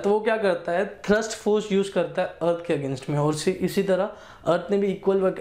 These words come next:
opposite force दे देता है, उसकी वजह से वो ऊपर चल जाता है। ठीक है, that is how launching of the rocket is done। दूसरा example देख लेते हैं, when it is shot, rifle ले लेते हैं। Rifle देखा रहेगा आपने, जब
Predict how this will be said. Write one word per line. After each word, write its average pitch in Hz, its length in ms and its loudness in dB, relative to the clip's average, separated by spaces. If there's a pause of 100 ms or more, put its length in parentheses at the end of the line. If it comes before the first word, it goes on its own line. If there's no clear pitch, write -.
opposite 170 400 0
force 175 220 -2
दे 165 100 2
देता 160 260 -2
है, 165 60 -2
उसकी 160 300 -2
वजह 170 120 2
से 170 180 -4
वो 170 100 2
ऊपर 156 240 -2
चल 131 220 -2
जाता - 320 -4
है। - 160 -16 (280)
ठीक 156 140 6
है, 180 140 2 (300)
that 160 140 6
is 180 80 0
how 175 100 4
launching 160 400 2
of 156 100 -2
the 185 100 2 (400)
rocket 151 320 0
is 135 120 -2
done। 123 380 -6
दूसरा 160 260 4
example 175 420 0
देख 170 140 -2
लेते 170 260 -2
हैं, 190 80 -6 (440)
when 220 200 4
it 226 60 2
is 302 160 0 (440)
shot, - 480 2 (840)
rifle 202 440 2
ले 196 100 2
लेते 151 220 2
हैं। 156 60 4
Rifle 180 320 2
देखा 220 200 0
रहेगा 233 200 0
आपने, 214 200 -4
जब 202 200 -4